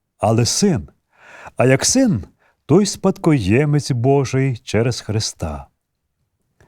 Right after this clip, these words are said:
Та тоді, не знаючи Бога, служили ви тим, що з істоти богами вони не були.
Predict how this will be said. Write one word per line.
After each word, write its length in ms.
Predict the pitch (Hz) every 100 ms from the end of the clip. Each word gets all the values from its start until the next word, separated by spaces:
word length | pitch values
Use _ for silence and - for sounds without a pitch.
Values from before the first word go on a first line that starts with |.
| _ _ _ - - - - _
Та 140 | - 123
тоді, 560 | 127 110 135 135 127 82
не 140 | 120 123
знаючи 480 | 139 127 120 131
Бога, 500 | 113 123 165 113 80 - _ _ -
служили 540 | - - 117 110 165 156
ви 320 | 120 135 139
тим, 640 | - - 117 120 135 156 -
що 340 | - - 135
з 120 | - -
істоти 560 | 120 - - 143 165
богами 520 | 151 147 110 120 143
вони 280 | 135 117 107
не 100 | 110
були. 380 | 120 165 185